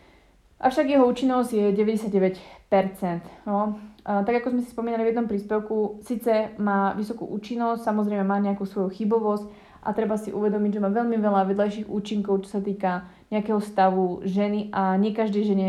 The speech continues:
sadne. Je veľmi, veľmi málo žien, ktoré hormonálna antikoncepcia nič neurobí, hormonálne teliesko nejak neškodí a medijné teliesko nejak neškodí. Je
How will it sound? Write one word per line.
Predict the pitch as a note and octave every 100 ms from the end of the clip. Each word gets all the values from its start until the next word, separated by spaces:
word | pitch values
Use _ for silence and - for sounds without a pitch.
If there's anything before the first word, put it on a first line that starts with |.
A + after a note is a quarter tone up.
| F#3
sadne. | - G3+ F#3
Je | F3+ G3+
veľmi, | F#3+ A3 A#3 A3
veľmi | G#3+ G#3
málo | G3+ G3 F#3+
žien, | G3 F3+ F3+
ktoré | F#3+ G3 F#3+ F#3 F#3 - - _ -
hormonálna | A#3+ A#3 A3+ A3 G#3+
antikoncepcia | G#3 G#3 G#3 G3+ G3 G#3
nič | G3+ G3
neurobí, | G3 F#3+ F#3 F#3+ F#3+ F#3+ F#3
hormonálne | G#3 A3+ A3+ A3 G#3+
teliesko | G3+ G3 G3+ G3+
nejak | G3 F#3+
neškodí | F#3+ F#3+ G3 F#3+ F3+
a | F#3+
medijné | F#3+ G3 F#3+
teliesko | F#3+ F3+ F#3 F3+
nejak | E3+ D#3
neškodí. | D3+ F#3 - - - -
Je | -